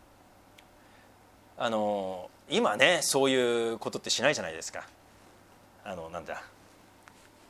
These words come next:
偶像ってないじゃない。この石とか <laughs> 木で作った。え、けれども基本的に彼らは、その何かを作る時っていうのは、自分のその、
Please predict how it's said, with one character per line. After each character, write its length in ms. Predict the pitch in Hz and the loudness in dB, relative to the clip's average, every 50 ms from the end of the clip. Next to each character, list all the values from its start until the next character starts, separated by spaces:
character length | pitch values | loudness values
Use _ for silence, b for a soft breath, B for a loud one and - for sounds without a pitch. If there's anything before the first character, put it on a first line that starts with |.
| - - - - - - - - - - - - - - - - - - - - | -20 -20 -20 -20 -20 -20 -20 -20 -20 -20 -20 -20 -20 -20 -20 -20 -20 -18 -14 -4
偶 240 | - 110 117 123 | 0 2 2 4
像 140 | 120 117 123 | 6 6 6
っ 40 | 120 | 6
て 100 | - 107 | 6 6
な 100 | 110 113 | 6 6
い 40 | 101 | 4
じ 60 | 82 | 2
ゃ 40 | - | -2
な 60 | - | -6
い。 80 | - - - | -10 -12 -12
こ 80 | - 90 | -12 -12
の 120 | 82 - - 90 | -12 -12 -12 -2
石 260 | 95 - - - 98 | 0 0 0 0 -2
と 120 | - 85 | -6 -8
か 100 | - - - - | -4 -4 -4 -4
<laughs> 80 | - - | -4 -4
木 80 | - - | -4 -4
で 100 | - - | -4 -4
作 180 | - - - | -4 -4 -6
っ 40 | - - | -6 -8
た。 100 | - - - - - - - - - - - B B B B B B B B B B B B B B B B B B B B B B B - | -12 -18 -18 -20 -20 -20 -20 -20 -20 -18 -12 B B B B B B B B B B B B B B B B B B B B B B B 0
え、 80 | - 170 | 0 4
け 120 | - 285 | 6 8
れ 80 | 302 311 | 8 8
ど 80 | 285 240 | 8 8
も 120 | 202 - | 6 6
基 140 | - 254 233 | 6 4 6
本 240 | 220 302 339 349 349 | 8 6 6 6 4
的 300 | - 339 - - 330 302 | 2 2 2 4 2 4
に 280 | 302 302 302 262 - - | 4 4 4 2 0 4
彼 240 | - 285 302 339 | 6 6 8 10
ら 140 | 302 202 135 | 10 10 12
は、 380 | 131 139 151 147 123 98 82 - b b b b b b b b b b - | 12 12 10 10 8 6 4 0 b b b b b b b b b b -6
そ 160 | - - 208 | -2 2 4
の 100 | 214 208 | 6 8
何 180 | 220 269 294 294 | 8 8 8 8
か 120 | 269 233 | 8 8
を 60 | 190 | 8
作 240 | - - - - 269 | 6 2 2 4 4
る 100 | 294 277 | 4 4
時 200 | - 214 - 170 | 2 2 2 0
っ 40 | 151 | -2
て 120 | - - | 0 0
い 60 | 139 131 | 2 4
う 20 | |
の 120 | 107 101 | 6 8
は、 280 | 113 131 127 107 92 85 90 | 10 10 10 10 8 4 2
自 200 | 101 127 165 190 | 2 2 2 4
分 240 | 208 269 294 285 277 | 4 4 4 6 6
の 120 | 277 254 | 6 8
そ 140 | - 226 220 | 8 6 8
の、 320 | 214 208 196 185 - - | 10 10 10 10 8 4